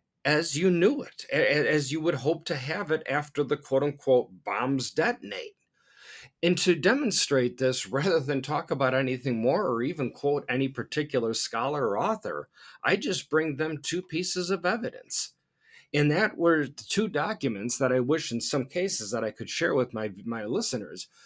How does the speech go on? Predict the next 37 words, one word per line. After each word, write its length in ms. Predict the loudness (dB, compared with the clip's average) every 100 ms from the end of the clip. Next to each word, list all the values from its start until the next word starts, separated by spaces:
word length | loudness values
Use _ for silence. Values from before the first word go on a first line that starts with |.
| -6 0
But 140 | 2
they're 140 | 2 0
two 220 | 0 0
documents 720 | 0 0 0 0 2 0 0
that 180 | 0 4
were 160 | 2
basically, 840 | 2 0 0 0 -2 0 0 -2 -4 -6
uh, 60 | -6
that 160 | 0 2
were 80 | 2
s-, 200 | 0 -2
uh, 160 | -4
sent 320 | -2 0 2 2
out 240 | 2 2
by 140 | 0
the 160 | 2 0
Office 420 | 0 -2 -4 -8
of 100 | -8
Civil 360 | -6 -4 -2 -2
Defense, 580 | -4 -2 -2 0 -2 -2
in 100 | -2
other 200 | 0 0
words, 360 | 0 0 -2
a 160 | -6 -8
subsidiary 760 | -4 -2 -2 -2 -2 0 0 0
of 140 | -2
the 100 | -2
United 320 | -2 0 -2
States 300 | -2 -2 -2
Department 480 | -4 4 4 4 0
of 100 | -4
Defense. 560 | -8 -4 -4 -4 -6 -8 _ _ -20 _ -20 -8 0
And 180 | 2 4
what 180 | 4
they 100 | 4
were, 400 | 4 6 8 6
booklets 800 | 4 2 2 0 -2 -2 -6 -6